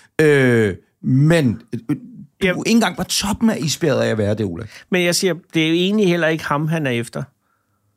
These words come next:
Speaker 2: Det er
Speaker 1: Okay,
Speaker 2: jo
Speaker 1: det er
Speaker 2: mere
Speaker 1: os.
Speaker 2: os. <laughs> Fordi, fordi han siger jo ikke røvkedelig Astrofyr, han siger, "Åh, røvkedelig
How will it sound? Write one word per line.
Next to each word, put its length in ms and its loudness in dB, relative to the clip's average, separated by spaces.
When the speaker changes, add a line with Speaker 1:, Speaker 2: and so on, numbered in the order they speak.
Speaker 2:
Det 40 -2
er 40 0
Speaker 1:
Okay, 80 2
Speaker 2:
jo 60 0
Speaker 1:
det 100 2
er 60 2
Speaker 2:
mere 80 2
Speaker 1:
os. 60 2
Speaker 2:
os. 280 -6
<laughs> 1300 -8
Fordi, 220 -6
fordi 280 -4
han 140 -2
siger 200 0
jo 60 0
ikke 140 -2
røvkedelig 600 0
Astrofyr, 520 -4
han 100 -4
siger, 140 -6
"Åh, 60 -2
røvkedelig 520 -2